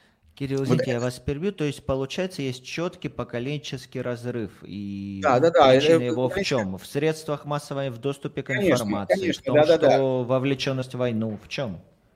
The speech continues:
Speaker 2: М. Этот, м, это п-, п-, возрастная поляризация, она началась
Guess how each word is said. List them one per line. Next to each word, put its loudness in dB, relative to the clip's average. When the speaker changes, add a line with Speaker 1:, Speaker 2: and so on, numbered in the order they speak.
Speaker 2:
М. -8
Этот, 4
м, 2
это 2
п-, -2
п-, 0
возрастная 2
поляризация, 2
она 2
началась 0